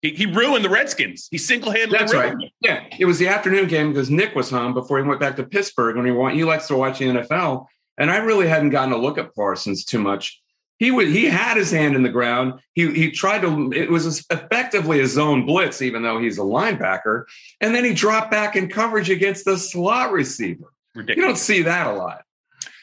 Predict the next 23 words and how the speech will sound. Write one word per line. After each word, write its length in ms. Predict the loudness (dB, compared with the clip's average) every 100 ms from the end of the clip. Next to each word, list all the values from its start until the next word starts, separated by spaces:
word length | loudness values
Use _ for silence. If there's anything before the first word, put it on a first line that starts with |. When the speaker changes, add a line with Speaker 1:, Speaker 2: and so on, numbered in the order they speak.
| _ -2
Speaker 1:
And 140 | 0
my 120 | 0
favorite 420 | 0 0 0 0
part 200 | 0 0 2
of 60 |
this, 160 | -2 -2
Dave, 300 | -2 0 -2
my 200 | -2 -4 -8 -4
favorite 560 | 0 0 0 0 -2 -2
part 280 | -2 0 0
of 80 | -4
this, 420 | -6 -8 -10 -14 _ _ _ _ _ -6
it's 160 | -4 0
what 180 | 0
I 100 | 2
love 280 | 2 2 2
the 80 | 0
most 300 | 2 0 -2
about 280 | -2 -2 0
this, 300 | -4 -4 -10 -16 -20 -4
is 200 | -2 0
the 240 | 0 -2 0
Eagles 720 | 2 4 4 0 -2 -12